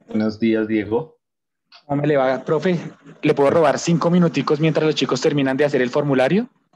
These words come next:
Speaker 1: Sí, señor, claro.
Speaker 2: Listo, profe, muchas gracias.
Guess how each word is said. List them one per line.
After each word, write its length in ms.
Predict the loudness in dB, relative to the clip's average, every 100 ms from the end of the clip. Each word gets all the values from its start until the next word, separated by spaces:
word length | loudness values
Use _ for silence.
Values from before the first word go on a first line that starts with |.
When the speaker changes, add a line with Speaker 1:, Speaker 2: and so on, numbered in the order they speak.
| _
Speaker 1:
Sí, 160 | -10 -8
señor, 340 | -4 -6 -6
claro. 340 | -8 -8 -10 _ _ _ -8
Speaker 2:
Listo, 220 | -6 -2
profe, 200 | -2 0
muchas 260 | 0 0 0
gracias. 440 | 0 -2 -4